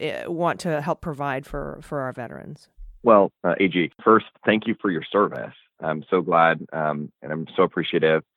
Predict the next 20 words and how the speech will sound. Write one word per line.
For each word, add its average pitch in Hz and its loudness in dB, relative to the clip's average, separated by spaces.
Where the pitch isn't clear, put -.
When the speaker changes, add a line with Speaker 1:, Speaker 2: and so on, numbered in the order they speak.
Speaker 2:
You 90 0
know, 87 4
my, 80 2
my 76 -4
grandfather 92 4
was 85 0
a 78 -2
World 80 -2
War 69 -10
Two 117 2
vet. 95 6
Um, 76 0
I've 80 0
got 85 4
veterans 80 0
in 80 -2
my 78 0
family. 80 0
And 78 -2
so, 76 4